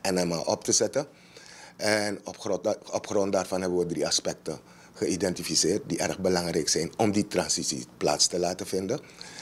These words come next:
Ehm, het businessplan, tussen brackets, want in principe is die autoriteit geen business, maar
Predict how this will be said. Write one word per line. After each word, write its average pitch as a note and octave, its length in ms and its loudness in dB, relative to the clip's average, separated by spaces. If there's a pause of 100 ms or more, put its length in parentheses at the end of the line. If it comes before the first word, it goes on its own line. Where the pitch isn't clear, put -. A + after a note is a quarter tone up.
(220)
Ehm, G2+ 360 6 (400)
het G2 160 -2
businessplan, G#2+ 680 2 (960)
tussen A2 240 2
brackets, - 640 2
want D#2+ 340 -4
in F2+ 120 -4
principe F#2 400 0
is F2+ 120 -2
die F2 120 -4
autoriteit F2 640 2
geen B2 280 2
business, F2 460 4
maar F2 340 -2